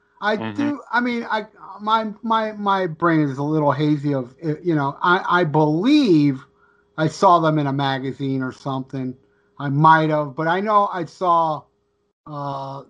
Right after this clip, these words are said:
Speaker 1: that vinyl at the import shop, even though it wasn't an import. They had, you know, mixed imports with, you know, American releases.
Speaker 2: Right.
Speaker 1: And just that album cover with the skull and that little, what is it, that little, dr-,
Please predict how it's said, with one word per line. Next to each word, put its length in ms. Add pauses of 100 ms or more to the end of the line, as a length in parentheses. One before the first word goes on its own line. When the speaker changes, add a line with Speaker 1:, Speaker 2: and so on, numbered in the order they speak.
Speaker 1:
that 360
vinyl 560
at 100
the 180
import 400
shop, 320
even 160
though 120
it 60
wasn't 300
an 100
import. 360
They 80
had, 240 (360)
you 100
know, 120
mixed 340
imports 540
with, 220
you 80
know, 300
American 400
releases. 520 (560)
Speaker 2:
Right. 200
Speaker 1:
And 380
just 320
that 320
album 320
cover 300
with 160
the 80
skull 460
and 100
that 140
little, 300
what 120
is 100
it, 140
that 180
little, 400
dr-, 220